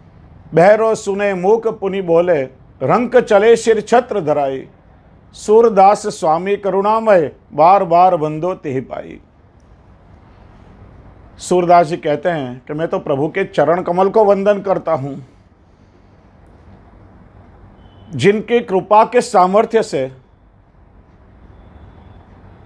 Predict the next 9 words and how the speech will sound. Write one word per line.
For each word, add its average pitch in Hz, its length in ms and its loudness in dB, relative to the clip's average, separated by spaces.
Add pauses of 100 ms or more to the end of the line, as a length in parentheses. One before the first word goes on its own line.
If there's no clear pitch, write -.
(680)
पंगु 247 320 4
होता 180 340 2
है, 135 280 -6 (1080)
पहाड़ 190 240 4
का 233 140 -2
उल्लंघन 214 480 -2
कर 240 160 -4
सकता 170 400 -10
है। 135 180 -12